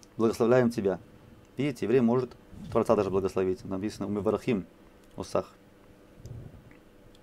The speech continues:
«И дворах шимха бифи коль хай тамид лаулям». Ваэт. Мы желаем, чтобы имя Творца, оно будет всё время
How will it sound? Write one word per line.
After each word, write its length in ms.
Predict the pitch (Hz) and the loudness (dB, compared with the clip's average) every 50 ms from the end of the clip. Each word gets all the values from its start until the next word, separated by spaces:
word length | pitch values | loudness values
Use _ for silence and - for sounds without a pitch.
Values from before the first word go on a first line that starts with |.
| - - - - - - - - - - - - - - - - - - | -20 -20 -20 -20 -20 -20 -20 -20 -20 -20 -20 -20 -20 -20 -20 -20 -14 -6
«И 40 | 104 | 0
дворах 300 | 107 104 110 123 135 - | 4 6 8 8 6 6
шимха 360 | - 117 98 - - 139 139 | 4 -2 0 4 6 6 6
бифи 380 | 117 113 98 - - 139 143 131 | 6 4 -2 -2 0 0 -2 0
коль 280 | - - 113 104 101 | 4 4 4 4 4
хай 420 | - - - 131 143 147 151 143 - - - - - - - | 4 6 8 10 10 10 10 8 2 -12 -20 -20 -20 -10 -4
тамид 320 | - 101 98 113 127 117 107 | 0 2 2 2 2 2 2
лаулям». 480 | 107 107 104 101 92 90 87 90 92 - - - - - - - - - - - - | 2 4 4 6 6 4 4 2 -4 -10 -14 -20 -20 -20 -20 -20 -20 -20 -12 -4 0
Ваэт. 380 | - - - 104 98 - - - - - - - - - - - - - - - - - - - - - - | 0 0 2 0 -4 -4 -6 -18 -20 -20 -20 -20 -20 -20 -20 -20 -20 -20 -20 -20 -20 -20 -20 -20 -20 -6 0
Мы 160 | 135 135 131 | 4 4 4
желаем, 340 | 117 107 110 123 139 139 123 | 6 6 6 6 6 4 4
чтобы 400 | - - 104 92 92 98 95 92 - - - - - - - | 2 0 -2 0 2 0 0 0 -4 -10 -20 -20 -14 -4 0
имя 180 | 135 131 120 | 2 2 4
Творца, 560 | 120 98 101 107 104 - - 160 151 143 143 139 - - - - - - - - - - - - - - - - - - - - - - - - - - - - - - - - | 4 2 2 0 2 4 4 4 4 4 2 -4 -12 -18 -20 -20 -20 -18 -18 -18 -18 -20 -20 -20 -20 -20 -20 -20 -20 -20 -20 -20 -20 -20 -20 -20 -20 -20 -20 -20 -20 -20 -12 -6
оно 180 | - 110 113 113 | -2 0 2 4
будет 240 | 104 117 117 117 - | 6 6 6 6 4
всё 140 | - 113 | 4 4
время 260 | 123 139 135 127 120 | 4 6 6 4 2